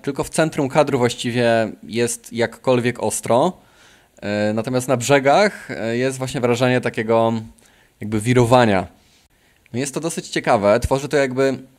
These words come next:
jeszcze bardziej taki jakby magiczny, nastrojowy, e, klimat. I po tej modyfikacji często trzeba bardziej te zdjęcia,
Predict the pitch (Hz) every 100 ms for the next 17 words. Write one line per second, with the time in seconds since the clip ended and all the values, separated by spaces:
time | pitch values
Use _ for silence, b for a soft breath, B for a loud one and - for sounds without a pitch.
0 | - - 131 123 131 107 127 120 117 110
1 | - 104 98 95 98 98 98 113 - 131
2 | 120 107 - 107 101 101 101 95 B B
3 | B - 101 98 - 110 98 120 175 -
4 | _ b b b _ 120 - 196 208 165
5 | 139 147 139 113 - 143 156 170 - 156
6 | 156 143 139 139 139 - - _ _ _
7 | _ 110 110 143 143 135 135 123 117 123
8 | 127 127 127 117 120 117